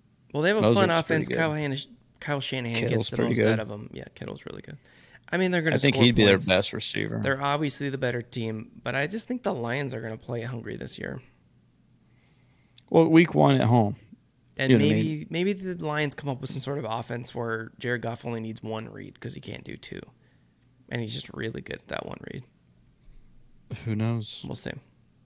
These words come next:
Speaker 2: I do not.
Speaker 1: All right, game of the week, Chiefs, Browns. Chiefs six-point favorites. Is this the one?
Speaker 2: That's my game of the week, yep. I think that's gonna be such a good game.
Speaker 1: I'm looking forward to it.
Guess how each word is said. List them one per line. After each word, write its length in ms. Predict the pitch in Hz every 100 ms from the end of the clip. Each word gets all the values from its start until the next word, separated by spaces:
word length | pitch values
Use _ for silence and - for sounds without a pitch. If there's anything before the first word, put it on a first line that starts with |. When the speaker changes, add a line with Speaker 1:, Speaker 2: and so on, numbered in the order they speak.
| _ _ _ _ _ 113
Speaker 2:
I 100 | 110
do 140 | 117
not. 340 | 113 117 123 - _ _ - _ - - - _ _
Speaker 1:
All 80 | 123
right, 180 | 165 -
game 200 | 143 160
of 60 | 165
the 60 |
week, 420 | 175 190 180 - -
Chiefs, 720 | - - 180 190 202 - -
Browns. 960 | - - 156 156 180 185 190 190 - - -
Chiefs 340 | - 165 160
six-point 580 | - 160 - - 156 143
favorites. 880 | 151 151 151 151 - - - - _ _ 196
Is 140 | 123
this 140 | 131 -
the 80 | 139
one? 240 | 139 151
Speaker 2:
That's 260 | 120 98 98
my 120 | 92
game 180 | 92 87
of 60 |
the 120 | 87 90
week, 280 | 90 90 -
yep. 320 | 92 90 - _ - - -
I 120 | 104
think 100 | 107
that's 140 | 101 -
gonna 140 | 104
be 100 | 98
such 380 | 98 95 92 -
a 40 |
good 280 | 98 98 98
game. 340 | 90 90 98 98 -
Speaker 1:
I'm 160 | - 202
looking 240 | - -
forward 260 | - 151 160
to 160 | -
it. 100 | -